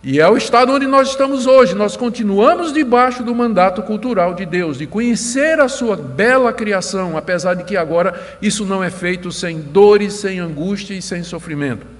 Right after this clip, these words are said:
O nome Eva significa vida. E a explicação pra que Adão, é, tenha colocado esse nome na mulher é dado na frase seguinte:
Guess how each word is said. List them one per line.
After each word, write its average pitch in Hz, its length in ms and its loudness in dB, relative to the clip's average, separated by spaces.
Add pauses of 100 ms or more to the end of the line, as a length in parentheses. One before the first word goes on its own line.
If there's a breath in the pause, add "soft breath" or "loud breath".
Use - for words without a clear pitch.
(760)
O 165 80 -4
nome 226 320 2
Eva 185 340 2
significa 185 640 -6
vida. 131 560 -2 (1500 soft breath)
E 214 200 4
a 233 60 8
explicação 247 680 0 (360)
pra 220 200 2
que 220 160 0
Adão, 170 540 0 (420)
é, 151 100 -2
tenha 240 500 0
colocado 180 460 2
esse 175 220 -4
nome 156 220 -2
na 151 120 0
mulher 160 380 0
é 202 100 2
dado 202 380 0
na 214 180 2
frase 202 380 0
seguinte: 190 580 -4